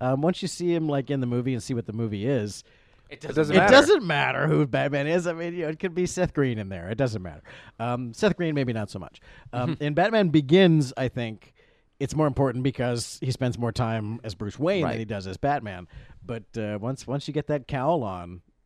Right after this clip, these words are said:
Speaker 1: you know, it's, it's any number of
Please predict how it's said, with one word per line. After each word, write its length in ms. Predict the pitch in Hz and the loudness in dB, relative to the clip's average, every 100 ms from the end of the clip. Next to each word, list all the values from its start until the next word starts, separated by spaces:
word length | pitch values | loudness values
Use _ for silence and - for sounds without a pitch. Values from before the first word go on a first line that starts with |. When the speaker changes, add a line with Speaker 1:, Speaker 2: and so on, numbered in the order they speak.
| _ | _
Speaker 1:
you 100 | 113 | -14
know, 180 | 107 101 104 | -10 -10 -8
it's, 360 | 113 - - - | -10 -12 -14 -12
it's 240 | 110 - | -14 -8
any 220 | 143 170 | -2 0
number 360 | 160 147 135 131 | 0 -2 -2 -4
of 480 | - 113 110 101 | -4 -6 -6 -8